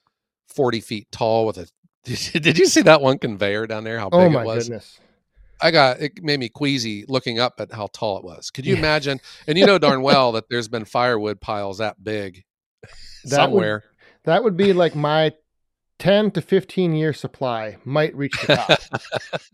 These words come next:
Speaker 2: <laughs>
Speaker 1: Did you also see, it was right by, by that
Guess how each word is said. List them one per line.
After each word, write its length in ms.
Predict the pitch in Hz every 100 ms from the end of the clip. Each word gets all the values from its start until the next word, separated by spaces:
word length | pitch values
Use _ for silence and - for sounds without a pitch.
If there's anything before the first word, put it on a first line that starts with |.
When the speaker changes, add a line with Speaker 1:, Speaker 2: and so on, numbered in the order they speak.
| 160 - 151 _ - _ - - - -
Speaker 2:
<laughs> 480 | - - 190 - 170 - - - 135 117 _ _
Speaker 1:
Did 220 | 170 147
you 280 | 160 185 196
also 320 | 156 165 -
see, 400 | 117 - 127 120 131
it 80 | 131
was 140 | 104 123
right 180 | 135 -
by, 360 | - - 131 120 _ - -
by 180 | 117 117
that 200 | 107